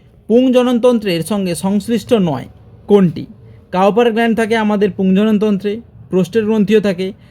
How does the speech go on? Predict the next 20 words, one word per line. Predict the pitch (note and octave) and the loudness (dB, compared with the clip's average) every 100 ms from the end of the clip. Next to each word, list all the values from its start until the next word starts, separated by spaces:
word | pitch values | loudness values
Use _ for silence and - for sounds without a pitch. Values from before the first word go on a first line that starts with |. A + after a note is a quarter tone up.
| - - | -20 -4
সেমিনাল | F#3 G3 A3+ A3 | 0 2 2 2
ভেসিকলে | G3+ A3 G#3+ G3 | 0 0 0 0
থাকে, | F#3+ F3+ F#3 - - | -2 -4 -12 -16 -10
শুধু | - A#3+ - | -4 -2 -2
থাকে | G3 G#3+ A#3+ | -2 0 2
না | B3 | 4
হলো | A3+ D#3+ E3+ | 2 0 0
বার্থেলিন | E3+ E3 F#3 F3 B2+ | 0 0 0 0 -2
গ্ল্যান্ড, | A#2 - - - - - | -6 -12 -20 -20 -8 -2
তাই | A3 F3 | 0 0
এখানে | E3+ A#3 A3 C#3 | 0 0 0 0
অপশান | D#3 A3+ G3 | -2 -2 2
এ | G#3 G#3 | 4 4
হবে | G#3 G#3 | 2 0
সঠিক | E3+ C3 A#2+ | -2 -6 -8
উত্তর। | A2+ - - - _ _ _ _ _ | -14 -18 -20 -20 _ _ _ _ _
তারপর | F3+ G#3 C4 E3+ - _ _ D#3 | 0 2 2 0 -4 _ _ -2
নিচের | D#3+ F#3 B3+ A#3 A#3 | 2 2 4 2 2
কোন | A#3 A3 E3 | 0 0 0
বক্তব্যটি | D3+ - G#3+ A#3 G3 | -4 -2 0 2 0